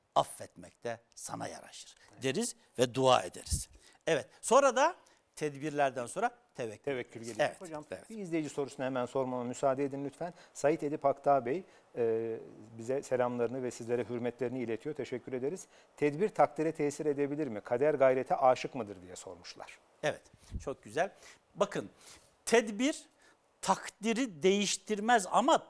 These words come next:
Speaker 1: takdirin nerede başladığını Allah'tan başka kimse bilmiyor.
Speaker 2: Evet.
Speaker 1: Yani kader çizgisinin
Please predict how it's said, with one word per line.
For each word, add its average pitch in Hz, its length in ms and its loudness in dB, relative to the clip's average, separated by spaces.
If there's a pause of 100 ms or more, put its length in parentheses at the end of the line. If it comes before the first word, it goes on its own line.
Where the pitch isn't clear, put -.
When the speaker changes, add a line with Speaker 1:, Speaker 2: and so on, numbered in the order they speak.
Speaker 1:
takdirin 233 720 -2
nerede 277 340 4
başladığını 247 480 2
Allah'tan 196 520 6
başka 233 180 -4
kimse 165 300 -8
bilmiyor. 123 340 -14 (840)
Speaker 2:
Evet. 127 220 -4 (880)
Speaker 1:
Yani 151 340 4 (280)
kader 190 440 6
çizgisinin 180 720 -4